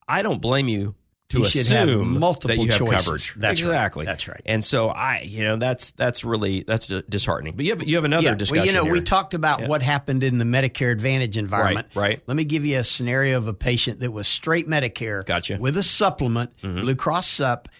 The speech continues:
Speaker 2: and then had the Part D.
Speaker 1: Okay.
Speaker 2: This patient, uh, had some C O P D issues,
Speaker 1: Mm-hmm.
Speaker 2: needed to get some respiratory rehab,
Speaker 1: Right.
Speaker 2: and,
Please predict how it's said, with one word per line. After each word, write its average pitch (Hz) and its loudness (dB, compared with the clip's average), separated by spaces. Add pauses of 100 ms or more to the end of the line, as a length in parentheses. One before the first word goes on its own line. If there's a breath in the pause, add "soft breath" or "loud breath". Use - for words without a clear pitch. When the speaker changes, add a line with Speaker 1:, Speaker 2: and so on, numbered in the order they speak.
(140 soft breath)
Speaker 2:
and 120 -2
then 127 0
had 120 -2
the 117 -4
Part 120 -2
D. 110 -4 (260 soft breath)
Speaker 1:
Okay. - -6
Speaker 2:
This 180 2
patient, 151 0 (340 soft breath)
uh, 117 -2
had 123 -2
some 117 -2
C 139 2
O 139 2
P 143 0
D 139 2
issues, 107 -2 (120 loud breath)
Speaker 1:
Mm-hmm. 101 -2
Speaker 2:
needed 143 -2
to 131 -4
get 135 -4
some 113 -2
respiratory 135 -2
rehab, 117 -2 (160 loud breath)
Speaker 1:
Right. 95 0
Speaker 2:
and, 123 0